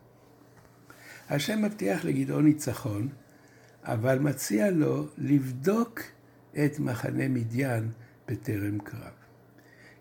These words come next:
גדעון שומע חלום של אחד מלוחמי מדיין.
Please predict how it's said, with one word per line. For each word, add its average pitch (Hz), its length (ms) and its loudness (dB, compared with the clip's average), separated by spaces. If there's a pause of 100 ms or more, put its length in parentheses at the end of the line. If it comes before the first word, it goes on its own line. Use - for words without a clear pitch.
(100)
גדעון 190 360 2
שומע 160 480 0
חלום 127 460 -2
של 123 280 -4
אחד 131 300 -4
מלוחמי 104 640 -4
מדיין. 101 520 -8